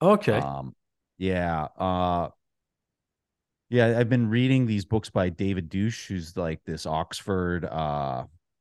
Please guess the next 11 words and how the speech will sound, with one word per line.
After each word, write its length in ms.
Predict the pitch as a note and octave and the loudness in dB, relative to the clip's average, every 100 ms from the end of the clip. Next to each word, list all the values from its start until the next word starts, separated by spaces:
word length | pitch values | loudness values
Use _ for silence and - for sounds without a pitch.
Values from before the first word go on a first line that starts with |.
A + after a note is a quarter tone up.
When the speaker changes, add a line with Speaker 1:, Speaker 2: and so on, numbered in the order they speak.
| _ _ | _ _
Speaker 2:
you 140 | E2+ | -10
know, 120 | D2 D2+ | -8 -8
physicist, 880 | - F#2+ F#2 - G2+ F2+ - - E2+ - | -6 -6 -6 -6 -6 -6 -10 -18 -20 -16
uh, 460 | D#2+ D2+ C#2 C2 B1+ G2+ _ _ _ _ _ - | -10 -6 -6 -6 -8 -12 _ _ _ _ _ -6
theoretical 420 | F#2+ F2 E2+ C#2+ | -4 -2 -4 -10
physicist, 800 | - F2 F2+ - F#2+ F2 - - | -8 -8 -8 -8 -6 -8 -10 -16
and 200 | - D2+ | -12 -10
some 200 | D2+ G2 | -6 -4
of 100 | F2+ | -4
his 240 | D#2 F#2+ F2 | -4 -6 -6
stuff 500 | - F#2+ F2 E2 | -6 -2 -2 -4